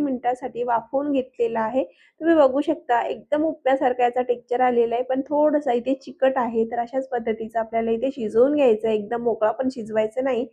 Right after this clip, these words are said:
जर एकदमच मोकळा झाला तर बाइंडिंग येणार नाही.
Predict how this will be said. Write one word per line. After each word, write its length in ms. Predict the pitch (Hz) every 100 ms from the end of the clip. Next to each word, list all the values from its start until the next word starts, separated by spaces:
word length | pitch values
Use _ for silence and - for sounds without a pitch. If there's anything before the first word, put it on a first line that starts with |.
| _ - _
जर 100 | 285
एकदमच 420 | 285 233 277 302 302
मोकळा 320 | 262 254 262
झाला 300 | 277 254 220
तर 120 | 247
बाइंडिंग 540 | 240 247 240 240 285
येणार 280 | 294 247 226
नाही. 300 | 226 262 403